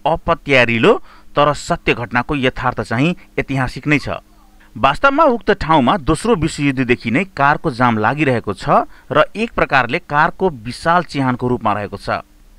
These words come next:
घना जङ्गलभित्र रहेको उक्त च्याटिलन कार ग्रेभयार्डमा पचहत्तर वर्षदेखि ठूलो सङ्ख्यामा कारहरू थन्किएका छन्। ती कारहरू जीर्ण भइसकेका छन् र कारभित्रैबाट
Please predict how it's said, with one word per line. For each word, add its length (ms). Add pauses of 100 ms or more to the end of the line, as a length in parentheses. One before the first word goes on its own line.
(120)
घना 300
जङ्गलभित्र 580
रहेको 320
उक्त 340 (360)
च्याटिलन 480 (100)
कार 240
ग्रेभयार्डमा 800
पचहत्तर 460
वर्षदेखि 460 (100)
ठूलो 260
सङ्ख्यामा 460
कारहरू 460
थन्किएका 520
छन्। 240 (360)
ती 80
कारहरू 480
जीर्ण 360
भइसकेका 540
छन् 280 (300)
र 140 (100)
कारभित्रैबाट 760